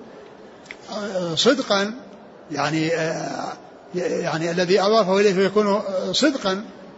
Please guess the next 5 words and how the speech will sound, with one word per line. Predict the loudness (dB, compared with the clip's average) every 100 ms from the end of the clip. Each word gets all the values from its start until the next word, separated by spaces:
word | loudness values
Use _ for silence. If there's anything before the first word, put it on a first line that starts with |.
| -10
الرسول | -4 0 2
قاله | 6 6 4 0
وأنه | 0 -2 0 0 0
حق، | 0 -2 -2 -18 -18 -20 -20 -14 -8
وأنه، | -4 0